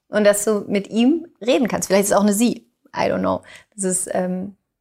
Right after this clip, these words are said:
ist natürlich komplett dir überlassen. Intuitiv, ja, ich weiß nicht, wahrscheinlich ist es, I don't know. Ist für dich spannend, also guck da einfach, was für dich ist, wer da kommt.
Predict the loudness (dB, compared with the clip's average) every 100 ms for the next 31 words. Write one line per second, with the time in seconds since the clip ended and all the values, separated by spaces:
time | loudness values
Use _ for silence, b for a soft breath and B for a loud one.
0 | _ _ _ _ _ _ -6 -2 -2 -2
1 | -2 0 2 2 0 -2 2 2 0 0
2 | 0 -4 -6 -10 B B B _ _ _
3 | 0 2 0 -2 -6 -6 _ -2 -2 -2
4 | -6 -8 -8 -8 -6 -6 -6 -8 -8 -10
5 | _ _ -4 0 2 0 -2 -2 0 4
6 | 4 2 4 6 6 4 4 2 2 2
7 | 2 2 2 2 2 -2 -2 0 0 0
8 | 0 2 2 2 0 -2 -2 -4